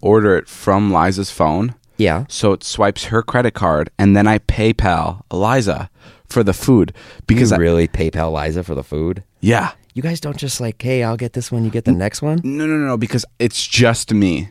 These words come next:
Speaker 1: Like, it's just me ordering food.
Speaker 2: You guys are so, like, fifteen years
Speaker 1: No,
Speaker 2: old.
Speaker 1: no, no, no. It's just for these situations. Like, if we go out to dinner, it's different. It's
Speaker 2: No, I
Speaker 1: like
Speaker 2: understand that, but, like, why don't, first of all, why don't you have the Postmates app?
Speaker 1: Because I ha-, I hate spending money on it 'cause I'm, like, this weird, like,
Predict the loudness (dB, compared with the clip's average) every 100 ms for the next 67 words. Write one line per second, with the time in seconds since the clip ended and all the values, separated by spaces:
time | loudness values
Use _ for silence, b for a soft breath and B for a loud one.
0 | -4 -2 0 0 -2 0 2 2 2 4
1 | 6 6 4 2 2 4 4 0 -2 -6
2 | -6 -6 -6 -6 -8 -10 -10 -10 -8 -4
3 | -2 -2 0 2 2 4 2 2 2 0
4 | 2 2 0 0 0 -2 -2 0 0 0
5 | -4 -8 -2 -2 -2 0 2 2 2 2
6 | 2 0 0 -2 -2 -8 -2 2 2 4
7 | 2 2 2 4 2 0 -2 0 -2 -4
8 | -2 0 2 0 0 2 2 2 2 2
9 | 0 0 2 0 0 -6 -8 -12 -18 -20
10 | _ _ _ -2 2 2 2 0 2 0
11 | 2 2 4 2 2 2 2 2 2 0
12 | 0 0 0 0 2 4 6 4 0